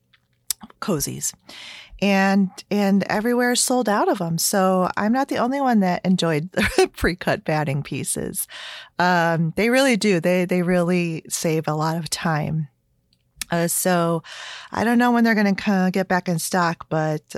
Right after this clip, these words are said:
um, if you see some, snag 'em up because they are hard to find now. And then, um, oh, I did do a video,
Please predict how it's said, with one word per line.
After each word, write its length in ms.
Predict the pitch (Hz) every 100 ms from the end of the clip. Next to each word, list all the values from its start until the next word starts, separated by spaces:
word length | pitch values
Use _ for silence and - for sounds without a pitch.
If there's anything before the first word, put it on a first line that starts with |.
| -
um, 640 | 170 175 170 165 170 165 - - _
if 220 | 170 175
you 80 | 190
see 280 | - 196 196
some, 460 | - 180 165 165 165
snag 380 | - 165 156
'em 140 | 156 170
up 240 | 151 - -
because 480 | 214 - 156 151 -
they 240 | 160 165 -
are 180 | 165
hard 440 | 160 - 175 208 208
to 100 | 214
find 520 | - 175 165 165 -
now. 420 | 143 147 135 - - _ _ _ _ _ _ _ - - - - - -
And 300 | 196 196 196
then, 400 | 214 214 214 202
um, 400 | 196 190 190 185 -
oh, 140 | 277
I 120 | 277 247
did 260 | 254 294
do 200 | 330 349
a 120 | 311
video, 840 | 254 196 226 240 202 175 170 165